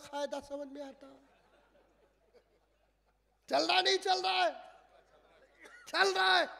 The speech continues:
नूरानी कायदे से लेकर नाजरा पाक की इब्तिदा तक, नाजरे से लेकर हिफ्ज तक,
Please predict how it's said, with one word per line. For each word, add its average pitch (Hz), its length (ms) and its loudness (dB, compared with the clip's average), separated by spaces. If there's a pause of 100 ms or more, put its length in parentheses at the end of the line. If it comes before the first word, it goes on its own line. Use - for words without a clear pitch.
(440)
नूरानी 392 760 12
कायदे 370 500 10
से 320 220 8
लेकर 294 460 6 (480)
नाजरा 220 520 2 (160)
पाक 220 380 0
की 190 120 -4 (500)
इब्तिदा 190 500 -8 (120)
तक, 170 120 -10 (340)
नाजरे 196 760 -4
से 196 220 -8
लेकर 180 440 -10 (380)
हिफ्ज 202 240 -6 (160)
तक, 160 120 -14